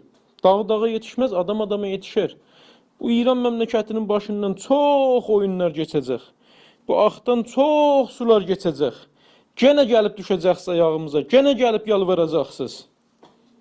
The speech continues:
Onda görüşəcəyik. Da bu de-, dedi ki, qərə o qərə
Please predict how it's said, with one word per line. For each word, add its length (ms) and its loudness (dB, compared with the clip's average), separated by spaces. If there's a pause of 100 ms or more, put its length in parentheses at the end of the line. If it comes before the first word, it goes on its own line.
(880)
Onda 340 2
görüşəcəyik. 760 -4 (1400)
Da 100 2 (180)
bu 380 -2 (1040)
de-, 260 0
dedi 240 -4
ki, 180 -4 (160)
qərə 260 2
o 140 0
qərə 260 -2